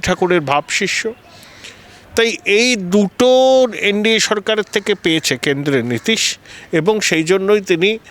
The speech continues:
সিদ্ধান্ত নিয়েছেন নীতিশ মুখ্যমন্ত্রী থাকবেন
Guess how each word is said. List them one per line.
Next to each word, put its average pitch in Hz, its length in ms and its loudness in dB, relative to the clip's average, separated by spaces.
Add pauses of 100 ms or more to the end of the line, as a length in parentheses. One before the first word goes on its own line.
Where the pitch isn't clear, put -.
(560)
সিদ্ধান্ত 147 580 -2
নিয়েছেন 160 580 -2 (2000)
নীতিশ 175 640 0
মুখ্যমন্ত্রী 208 600 0
থাকবেন 214 640 0